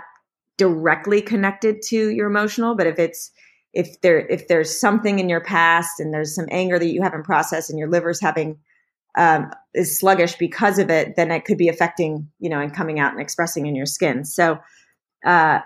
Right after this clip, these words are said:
I think it's, I think emotions always play a factor. I just don't know if it's the one and only cause. You know what I'm saying?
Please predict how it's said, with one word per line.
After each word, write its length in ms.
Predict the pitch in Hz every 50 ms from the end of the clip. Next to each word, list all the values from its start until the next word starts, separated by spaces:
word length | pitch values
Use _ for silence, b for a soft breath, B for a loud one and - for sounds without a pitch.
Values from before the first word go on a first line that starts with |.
| - - -
I 80 | 185 190
think 220 | 196 - 208 202
it's, 160 | 233 226 -
I 120 | - - 190
think 200 | 196 220 214 208
emotions 420 | 208 196 190 190 196 202 175 165
always 240 | 160 160 170 170 170
play 180 | - - 160 147
a 60 | 151
factor. 440 | 151 - 147 143 - - - 226 247
I 120 | 214 165
just 180 | 156 165 165 -
don't 180 | 175 143 151
know 160 | 156 151 147
if 120 | 147 143 -
it's 320 | 143 - - - - - _ _ _ _ _ _ -
the 80 | - 160
one 200 | 151 143 143 143
and 100 | 135 135
only 200 | 127 127 131 131
cause. 440 | - 165 127 - - - - - -
You 80 | 165
know 80 | 165 160
what 80 | 160 156
I'm 80 | 156
saying? 300 | 147 147 147 151 165 -